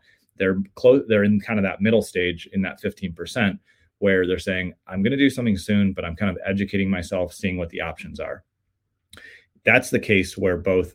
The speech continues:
running Google search ads and having Facebook ads or some other remarketing mechanism, there's a lot of remarketing channels, um, is important to use.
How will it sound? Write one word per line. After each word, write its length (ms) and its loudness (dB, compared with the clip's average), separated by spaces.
running 300 -4
Google 300 0
search 320 0
ads 320 0
and 200 4
having 360 0
Facebook 480 0
ads 260 0
or 80 -4
some 240 0
other 180 0
remarketing 600 -2
mechanism, 540 -4
there's 180 -4
a 60 0
lot 240 -2
of 80 -2
remarketing 500 -6
channels, 480 0
um, 400 -4
is 140 -2
important 360 -2
to 60 -4
use. 400 -2